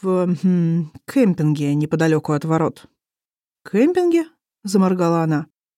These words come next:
«Я и ворот-то тех не вижу, меня автопилот только во дворе высаживает». «А, хорошо». У меня отлегло от сердца. «А что, они там опасное что-то продают?» Насторожилась она. «Да нет, просто, м, я подумал,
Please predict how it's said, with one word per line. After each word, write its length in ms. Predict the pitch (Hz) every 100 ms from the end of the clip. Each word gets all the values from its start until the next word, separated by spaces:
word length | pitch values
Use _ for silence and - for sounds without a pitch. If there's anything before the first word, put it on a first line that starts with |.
| _
«Я 140 | 190 180
и 60 |
ворот-то 360 | 180 170 262 330
тех 220 | 294 -
не 100 | 233
вижу, 240 | 208 180
меня 220 | 165 165 190
автопилот 460 | - 202 202 226
только 220 | 220 196
во 60 | 202
дворе 280 | 208 208 143
высаживает». 520 | 220 220 160 143 - _ _ _ _ _ _ _ _ -
«А, 280 | 185 151 143
хорошо». 500 | - 330 - 135 - _ _ _ -
У 100 | 160
меня 220 | 151 151
отлегло 340 | 147 160 165
от 80 | 156
сердца. 380 | - 139 - - - _ _ _ _ _
«А 120 | - 196
что, 240 | - 226
они 200 | 185 180
там 200 | 190 180
опасное 400 | 180 370 - 381
что-то 260 | - 196 -
продают?» 500 | 185 175 165 156 - _ _ _ _ _ _ _ -
Насторожилась 640 | 151 160 156 151 147 139
она. 240 | 156 151 147 _ _ _ _ _ _ _
«Да 180 | 220 226
нет, 260 | 269 277 -
просто, 360 | 220 220 -
м, 600 | 226 208 220 214 208 208 - _ -
я 160 | 247
подумал, 480 | - 233 233 220 208